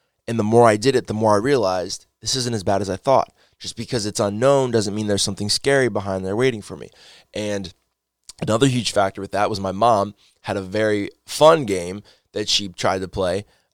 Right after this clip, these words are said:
um, as a kid, which actually helped a lot. And I'm gonna tell you this game, you're, some of you are gonna be like, "Oh, I'm calling Child Protective Services on your mother. That's traumatic." It wasn't, 'cause it actually helped, and it was just funny.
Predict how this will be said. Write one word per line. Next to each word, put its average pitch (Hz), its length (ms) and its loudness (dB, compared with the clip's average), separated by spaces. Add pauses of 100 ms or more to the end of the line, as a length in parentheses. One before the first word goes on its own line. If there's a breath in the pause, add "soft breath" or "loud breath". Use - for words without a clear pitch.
um, 87 340 -4
as 95 100 -2
a 95 60 -4
kid, 95 400 -4
which - 200 -6
actually 117 600 2
helped 120 320 0
a - 20 -4
lot. 123 240 6
And - 80 -6
I'm 98 60 -4
gonna 101 100 -4
tell 147 140 4
you 147 40 0
this 110 140 -4
game, 104 240 -4
you're, 98 140 0
some 113 180 -4
of 107 60 -12
you 101 80 -6
are - 20 -4
gonna 101 120 -10
be 101 60 -4
like, 95 140 -4
"Oh, 92 140 0
I'm 107 120 -2
calling 95 320 -6
Child 95 220 0
Protective 95 300 -4
Services 92 340 -4
on 92 100 -2
your 92 100 -8
mother. 92 200 -2
That's 95 240 -2
traumatic." 90 460 -6 (240 soft breath)
It 131 160 6
wasn't, 110 400 2
'cause 113 140 -4
it 101 80 4
actually 98 320 0
helped, 95 200 -4
and 101 80 -6
it 107 60 -4
was 104 80 -4
just 98 160 -4
funny. 82 240 -6